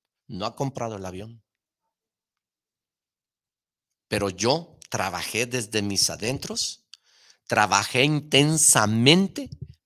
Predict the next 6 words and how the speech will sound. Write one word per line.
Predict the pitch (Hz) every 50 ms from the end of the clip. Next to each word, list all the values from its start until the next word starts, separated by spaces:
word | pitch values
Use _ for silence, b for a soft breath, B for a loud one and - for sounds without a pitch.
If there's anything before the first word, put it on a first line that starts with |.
| _ -
para | 101 92 92 98
yo | 101 104 117 135
lograr | 147 156 151 139 147 170 196 196 190 - - - _ -
tener | - 117 110 123 160 202 196 - - _ _ _ _ _ -
esa | - 110 - - - -
camioneta. | - 104 101 92 90 92 92 92 _ _ - _